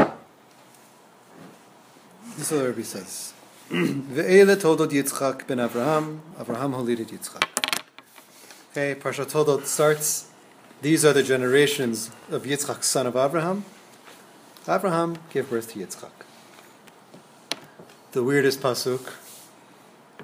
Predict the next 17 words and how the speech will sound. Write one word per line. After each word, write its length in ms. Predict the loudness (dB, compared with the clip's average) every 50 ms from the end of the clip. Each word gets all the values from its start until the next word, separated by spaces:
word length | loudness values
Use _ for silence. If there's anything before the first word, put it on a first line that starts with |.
| -20 -20 -20 -20 -20 -20 -20 -20 -20 -20 -12 -8
because 280 | -6 -4 0 0 0 0
it 80 | 0 -2
says, 580 | 0 2 2 2 2 0 -2 -4 -6 -8 -10 -12 -18 -20 -20 -20 -20 -20 -20 -20 -20 -20 -20 -20 -20 -20 -20 -20 -20 -20 -20 -8 0
"These 180 | 6 6 6 8
are 80 | 8 10
Yitzchak's 540 | 12 12 10 10 8 4 4 4 4 4 0
generations," 800 | 0 0 2 2 2 2 2 2 2 2 0 -2 -4 -6 -8 -10 -16 -20 -20 -20 -20 -12 -6
and 140 | 0 2
then 100 | 4 4
it 60 | 4 4
says, 280 | 2 2 0 0 0 4
"Avraham 380 | 8 8 10 10 10 8 10
gave 180 | 10 8 10 10
birth 200 | 10 8 8 8
to 60 | 2
Yitzchak." 340 | 2 2 2 0 -6 -12 -14
<laughs> 40 | -14